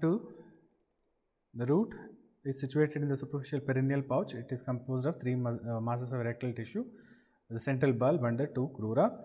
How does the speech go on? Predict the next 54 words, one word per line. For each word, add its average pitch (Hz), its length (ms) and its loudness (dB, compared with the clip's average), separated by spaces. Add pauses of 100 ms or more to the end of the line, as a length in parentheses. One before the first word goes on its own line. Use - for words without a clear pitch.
(260)
Each 165 240 2
crus 147 280 2
is 151 100 -2
firmly 135 300 2
attached 131 280 2
to 131 60 -4
the 131 60 0
margins 123 400 0
of 123 60 -2
the 131 80 -4
pubic 127 360 -2
arch 131 160 2
and 123 160 -4
co-, 113 260 -2
covered 117 240 0
by 110 120 0
the 143 100 -2
ischio 127 260 -2
cavernosus, 110 640 -2 (380)
which 120 160 -4
I 117 60 4
already 117 340 2
told 135 300 4
you. 139 220 0 (300)
And 113 80 -6
the 113 60 -4
crura 139 280 2
continue 135 380 -2
anteriorly 120 480 0
into 117 160 -2
the 123 80 0
body 107 300 0
of 117 80 0
the 110 80 0
penis. 151 400 0 (520)
And 110 140 -6
bulb 139 280 4
is 139 100 0
situated 127 460 0
between 120 320 2
the 151 100 6
two 127 260 -2
crura, 113 320 2 (500)
and 113 120 -6
it 113 120 -4
is 120 120 -2
attached 135 380 -2
to 131 80 0
the 175 40 0
perineal 135 520 0
membrane 131 460 0
and 120 220 -2
covered 123 380 2
by 143 200 2